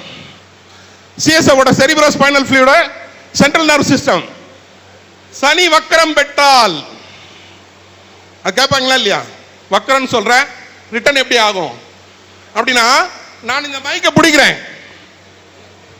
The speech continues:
இதை கையில எடுத்து பிடிச்சிட்டேன்னு ஃபினிஷ் ஆயிட்டது இல்ல, இதை நம்மளுக்கு உணர்த்தணும் மண்டையில. இதை உணர்த்தலைன்னா சனி வக்கரம். செஞ்சதே திருப்பி திருப்பி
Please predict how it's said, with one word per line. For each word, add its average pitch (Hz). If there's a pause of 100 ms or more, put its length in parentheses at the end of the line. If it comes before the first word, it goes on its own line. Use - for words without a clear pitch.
(240)
இதை 254 (100)
கையில 349
எடுத்து 330 (720)
பிடிச்சிட்டேன்னு 349
ஃபினிஷ் 359
ஆயிட்டது 285
இல்ல, 254 (1800)
இதை 320
நம்மளுக்கு 311
உணர்த்தணும் 320
மண்டையில. 269 (1700)
இதை 277 (120)
உணர்த்தலைன்னா 339 (300)
சனி 269
வக்கரம். 233 (1500)
செஞ்சதே 320 (100)
திருப்பி 277
திருப்பி 269